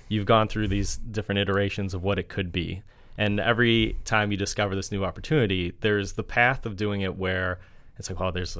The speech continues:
a million dollar investment, ten million dollar investment, do it." <laughs> And, and that becomes overwhelming. But then you survey the landscape, talk to people, and then you figure out a way to just get it done.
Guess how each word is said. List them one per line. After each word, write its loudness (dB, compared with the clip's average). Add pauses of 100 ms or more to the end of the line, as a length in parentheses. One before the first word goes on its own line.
(120)
a -6
million -4
dollar 0
investment, -4
ten 0
million -2
dollar 2
investment, -2
do 0
it." -6
<laughs> 10
And, -2 (480)
and -2
that 4
becomes 0
overwhelming. 2 (460)
But 0
then 6
you 0
survey 2
the 0
landscape, 0
talk -2
to -8
people, -4
and -2
then -2
you -4
figure -2
out 0
a -4
way 0
to -2
just -10
get 0
it -8
done. 0